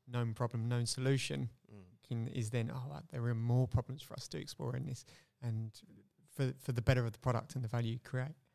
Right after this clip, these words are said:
Speaker 2: Yeah, so, uh, yeah, it's, it's a great value. I think that two-way street, like, I, I think that's maybe the core.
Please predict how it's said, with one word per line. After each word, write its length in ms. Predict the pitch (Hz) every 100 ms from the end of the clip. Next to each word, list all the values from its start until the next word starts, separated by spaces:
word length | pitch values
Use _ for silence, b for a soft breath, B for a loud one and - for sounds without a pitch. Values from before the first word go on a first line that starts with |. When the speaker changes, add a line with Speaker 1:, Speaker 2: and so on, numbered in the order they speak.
| -
Speaker 2:
Yeah, 260 | - 64
so, 180 | - -
uh, 400 | 107 107 101 107
yeah, 180 | 110 110
it's, 140 | 104 -
it's 260 | - 104
a 40 | -
great 220 | 113 92
value. 320 | 92 82 82
I 40 | 120
think 200 | 80 78
that 160 | -
two-way 480 | - 95 85 80 98 _ _
street, 360 | - 78 55 - _ _ -
like, 120 | 82
I, 300 | 85 82 65 92
I 60 |
think 200 | 87 92
that's 180 | 90 -
maybe 220 | 92 87 87
the 80 |
core. 360 | 87 - 90 87